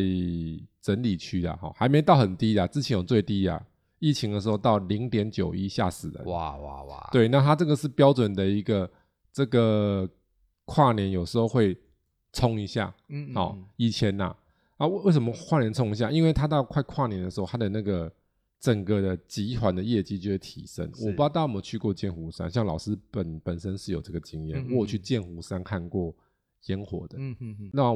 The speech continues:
Speaker 1: 如果你是一个套装行程，你不是独自这样开车去的话，你就会去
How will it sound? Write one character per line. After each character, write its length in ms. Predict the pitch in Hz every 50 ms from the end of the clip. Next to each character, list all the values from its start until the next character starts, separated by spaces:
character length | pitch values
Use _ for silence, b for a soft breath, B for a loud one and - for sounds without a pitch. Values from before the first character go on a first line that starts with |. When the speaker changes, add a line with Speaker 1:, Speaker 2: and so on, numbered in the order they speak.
| 95
Speaker 1:
如 100 | 90 117
果 160 | 123 135 123 101
你 80 | 87
是 180 | 87 98 113 - -
一 80 | 131
个 140 | 110 - 107
套 260 | - - - 131 113
装 240 | 101 - 110 104 107
行 240 | - - 82 82 82
程， 240 | - - 82 82 90
你 60 | 90
不 140 | 80 76 95
是 100 | 104 123
独 300 | 110 _ - 92 90 98
自 260 | 98 - 127 110 95
这 100 | 82 113
样 100 | 107 98
开 200 | - - 95 90
车 180 | - - 92 90
去 160 | - - 104
的 100 | 82 85
话， 200 | - 98 87 78
你 140 | 78 80 78
就 180 | - - 107
会 160 | 104 113 101 90
去 300 | - - 117 98 87